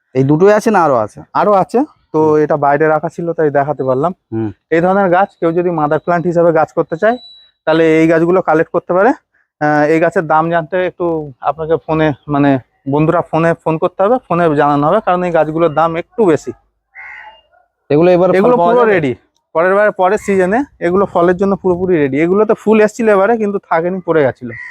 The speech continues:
Speaker 2: লাস্ট
Speaker 1: হ্যাঁ,
Speaker 2: সিজনে।
Speaker 1: এবারে সামনে আবার সিজন চলে আসছে, উম, পাওয়া যাবে নাকি ফুল?
Speaker 2: হ্যাঁ, একদম হান্ড্রেড পার্সেন্ট চলে আসবে। এটা হচ্ছে নিউ সেলার। প্রত্যেকটা গাছ খুব হেলদি আর খুব সুন্দর গাছ, প্রতিটা গাছ।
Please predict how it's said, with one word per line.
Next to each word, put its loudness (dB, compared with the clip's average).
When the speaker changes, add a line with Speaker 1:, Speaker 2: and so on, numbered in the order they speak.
Speaker 2:
লাস্ট 0
Speaker 1:
হ্যাঁ, 2
Speaker 2:
সিজনে। 4
Speaker 1:
এবারে 2
সামনে 0
আবার 2
সিজন 0
চলে 0
আসছে, -2
উম, -6
পাওয়া 2
যাবে 2
নাকি 0
ফুল? 0
Speaker 2:
হ্যাঁ, 0
একদম 0
হান্ড্রেড -4
পার্সেন্ট -6
চলে 2
আসবে। -2
এটা 0
হচ্ছে 0
নিউ 2
সেলার। 0
প্রত্যেকটা -2
গাছ 0
খুব -4
হেলদি -2
আর -2
খুব -4
সুন্দর 0
গাছ, 0
প্রতিটা 0
গাছ। -2